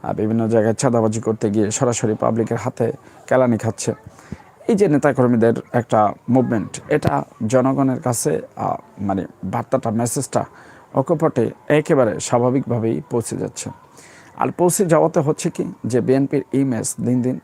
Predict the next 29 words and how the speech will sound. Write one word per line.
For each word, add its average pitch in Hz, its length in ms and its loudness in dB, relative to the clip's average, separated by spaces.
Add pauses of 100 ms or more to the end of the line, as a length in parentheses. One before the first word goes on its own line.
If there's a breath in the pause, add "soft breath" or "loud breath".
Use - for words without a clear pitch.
(120)
নষ্ট 110 300 -8
হচ্ছে। - 360 -12 (680 loud breath)
বিএনপির 151 440 2 (240)
ইমেজ 160 440 0
দিন 143 220 2
দিন 131 200 2
নষ্ট 120 260 -2 (300)
হতে 120 280 -2
হতে 113 420 0
এমন 160 300 0
হয়েছে 113 500 -2 (680 loud breath)
যে 127 340 0 (220)
বর্তমানে 120 480 0 (240)
তারেক 147 300 0
রহমান 156 320 0 (540 loud breath)
যেই 147 300 2
দুইটি 123 400 0 (160)
আসনে 147 380 0
নির্বাচন 113 500 -2
করতে 107 320 -6
চায়, 120 380 -2 (440 loud breath)
এবং 98 360 0 (140)
ঢাকা 117 460 -2
সতেরো 120 480 -2
আসন 110 360 -4 (100)
যেটার 113 340 -4
কথা 107 220 -6
বলা 113 160 -4
হচ্ছে, 110 360 -8